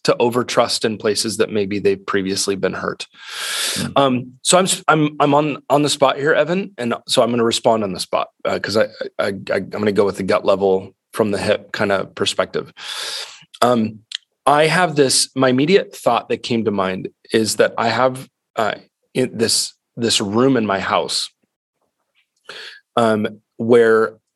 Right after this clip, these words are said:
Speaker 1: I keep all, my son, my son draws a lot, and he has all these pieces of art that he's done over the years. And I've got this room, uh, this space in my house where I put all the stuff that he makes.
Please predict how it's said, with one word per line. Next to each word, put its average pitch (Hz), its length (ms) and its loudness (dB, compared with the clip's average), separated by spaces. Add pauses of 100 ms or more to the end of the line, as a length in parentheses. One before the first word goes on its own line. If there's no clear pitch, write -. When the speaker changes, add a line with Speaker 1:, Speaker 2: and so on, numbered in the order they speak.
(280)
Speaker 1:
I 127 360 4
keep 131 420 -2
all, 120 140 2
my 123 120 0
son, - 300 0
my 127 100 -2
son 143 320 0
draws 107 540 -2 (100)
a - 80 -4
lot, 90 380 -4
and 110 160 0
he 120 300 0 (260)
has 110 280 0
all 123 220 2
these 120 180 -2
pieces 104 420 -4
of 95 100 -6
art 90 240 -2
that 87 80 -2
he's 95 180 -6
done 87 160 -4
over 87 120 -6
the 85 100 -6
years. 85 200 -6 (400)
And 113 80 4
I've 110 80 2
got 151 180 2
this - 180 2
room, 104 480 -2 (960)
uh, 104 180 0
this 107 160 0
space 143 380 2
in 127 60 2
my 110 80 2
house 104 220 0
where - 120 2
I 110 100 0
put - 300 0
all 120 180 4
the 113 120 -2
stuff - 280 -2
that - 120 -6
he 101 120 -8
makes. - 420 -6